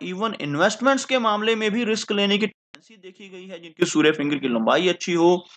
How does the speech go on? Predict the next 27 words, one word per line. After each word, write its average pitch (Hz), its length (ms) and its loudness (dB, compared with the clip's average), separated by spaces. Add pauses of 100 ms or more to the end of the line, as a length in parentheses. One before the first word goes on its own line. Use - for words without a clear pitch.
(240)
ऐसे 147 240 -2
व्यक्ति 185 520 -4
अपनी 170 360 -2
इन्वेस्टमेंट्स 190 680 -2
को 214 400 4 (300)
रिस्क 185 280 0
वाली 226 240 2
जगहों 165 400 -2
पर 226 180 0
इन्वेस्ट 175 400 -4
कर 226 160 0
सकते 196 360 -6
हैं, 180 240 0
जैसे 139 260 0
शेयर 185 380 0
मार्केट 190 460 0
है, 185 220 0
क्रिप्टोकरेंसीज 175 920 -2
है 190 340 2 (440)
या 135 120 -2
कमोडिटी 196 540 0
मार्केट, 180 440 -2
ऐसी 202 200 0
जगह 220 220 2
है 233 120 2
जहां 196 220 2
पर 240 300 2